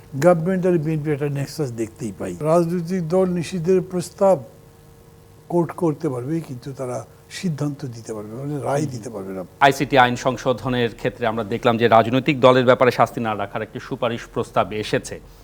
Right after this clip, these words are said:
Speaker 2: কেউ কেউ বলছেন যে আওয়ামী লীগকে নির্বাচনের সুযোগ দেয়া না দেয়া নিয়ে সাম্প্রতিক সময় যে আলোচনা চলছে, প্রধান উপদেষ্টা আল জাজিরায় যে সাক্ষাৎকার দিয়েছেন, বিএনপি নেতাদের বক্তব্য রয়েছে,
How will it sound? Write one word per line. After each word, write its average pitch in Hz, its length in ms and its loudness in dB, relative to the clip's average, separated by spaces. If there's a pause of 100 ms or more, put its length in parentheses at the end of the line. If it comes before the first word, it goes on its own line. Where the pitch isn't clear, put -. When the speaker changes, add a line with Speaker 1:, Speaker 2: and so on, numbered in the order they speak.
(420)
Speaker 2:
কেউ 190 140 8
কেউ 180 180 4
বলছেন 143 420 4
যে 127 320 4
আওয়ামী 156 360 8
লীগকে 160 260 0
নির্বাচনের 143 420 4
সুযোগ 135 400 -2
দেয়া 135 220 6
না 127 180 2
দেয়া 123 220 0
নিয়ে 117 260 -6 (600)
সাম্প্রতিক 170 420 2
সময় 135 240 2
যে 120 120 2
আলোচনা 117 420 2
চলছে, 113 600 -4 (420)
প্রধান 147 300 0
উপদেষ্টা 127 720 -2
আল 117 140 -6
জাজিরায় 120 440 -2
যে 117 220 -4
সাক্ষাৎকার 110 560 -8
দিয়েছেন, 113 340 -8
বিএনপি 165 420 -2
নেতাদের 120 440 0
বক্তব্য 104 340 -10
রয়েছে, 98 320 -10